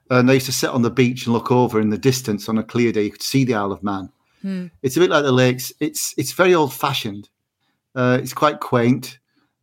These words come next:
Speaker 1: Um, it's small. It's got its own customs and quirks. Um, actually, quirks, 'cause quirks is one of the, the local names. Um,
Speaker 2: <laughs>
Speaker 1: but it, but it really is. It's got a lot of folklore and legend and Viking he-,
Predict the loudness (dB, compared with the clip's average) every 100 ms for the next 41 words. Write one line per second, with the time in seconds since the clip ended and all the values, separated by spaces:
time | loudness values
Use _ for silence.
0 | -4 0 0 0 -2 -2 -4 -8 -12 -20
1 | _ _ _ _ -8 -4 -2 2 4 4
2 | 2 0 -8 _ _ -8 -4 -2 0 2
3 | 2 2 -4 -6 0 0 2 -2 0 0
4 | 2 -2 -10 -14 _ _ _ _ -4 0
5 | 0 2 2 0 -4 -18 _ -4 -4 -4
6 | -6 -2 2 2 0 -10 -6 2 2 2
7 | -8 -4 -2 -2 -2 -2 -2 0 2 4
8 | 2 0 -6 -18 -20 -12 -2 2 4 4
9 | 0 -6 _ _ _ 0 2 2 0 2
10 | 2 4 4 2 0 -4 -8 -12 -10 -6
11 | 0 0 0 -2 2 2 2 2 2 2
12 | 2 0 0 0 0 0 -2 -4 -2 -2
13 | -2